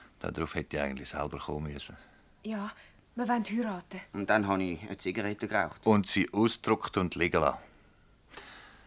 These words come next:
Speaker 1: Herr Meier, ich muss gegen Sie Klage erheben wegen fahrlässiger Brandstiftung. Darüber sind Sie sich doch im Klaren, oder?
Speaker 3: Es wird alles gezahlt.
Speaker 1: Das langt nicht.
Speaker 3: Bis auf den letzten Rappen.
Speaker 1: Das schützt Sie nicht.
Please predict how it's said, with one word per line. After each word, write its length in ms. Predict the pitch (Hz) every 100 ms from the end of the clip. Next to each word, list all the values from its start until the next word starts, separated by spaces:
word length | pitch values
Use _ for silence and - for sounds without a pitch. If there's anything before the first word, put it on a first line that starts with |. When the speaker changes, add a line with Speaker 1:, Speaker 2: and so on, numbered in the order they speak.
| - - - -
Speaker 1:
Herr 140 | 110
Meier, 260 | 120 143 151
ich 220 | 131 -
muss 200 | 131 131
gegen 200 | 131 117
Sie 200 | 110 120
Klage 380 | 110 113 113 127
erheben 280 | 113 120 110
wegen 200 | 104 104
fahrlässiger 640 | 107 104 107 110 101 90
Brandstiftung. 680 | 92 98 - 87 78 - 87
Darüber 320 | 98 92 92
sind 200 | 90 90
Sie 80 | -
sich 200 | 80 85
doch 160 | 90 85
im 100 | 80
Klaren, 420 | - 98 107 92
oder? 200 | 95 95 101
Speaker 3:
Es 220 | 127 117
wird 180 | 151 151
alles 220 | 196 147
gezahlt. 320 | - 147 214
Speaker 1:
Das 200 | 98 -
langt 300 | 98 92 87
nicht. 540 | 87 92 87 - - 123
Speaker 3:
Bis 180 | 156
auf 80 | 233
den 100 | -
letzten 280 | 185 - -
Rappen. 260 | 180 170 285
Speaker 1:
Das 200 | 113 -
schützt 320 | 117 - -
Sie 120 | 101
nicht. 320 | 98 98 -